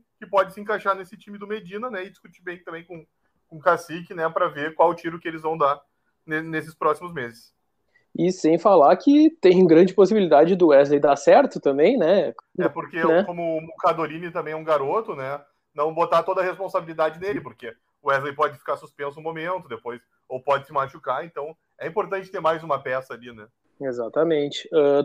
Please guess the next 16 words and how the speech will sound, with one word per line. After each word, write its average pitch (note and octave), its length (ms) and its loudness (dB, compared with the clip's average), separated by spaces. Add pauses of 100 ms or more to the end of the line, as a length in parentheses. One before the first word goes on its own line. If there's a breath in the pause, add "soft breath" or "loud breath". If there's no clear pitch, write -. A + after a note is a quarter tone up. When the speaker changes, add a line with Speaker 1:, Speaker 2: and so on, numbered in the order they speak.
Speaker 2:
Tomás, F#3+ 600 0
muito E3 240 0
obrigado E3+ 500 4
pela D#3 260 2
tua D#3 140 -2
participação D3+ 760 0
mais D#3 320 2
uma D3 200 0
vez D3 360 0
aí. D3 340 2 (440)
A C3 240 0
gente C#3 340 -8
vai C3 540 0
chegando C#3 340 -6
ao C#3+ 80 -2
final C#3+ 480 -4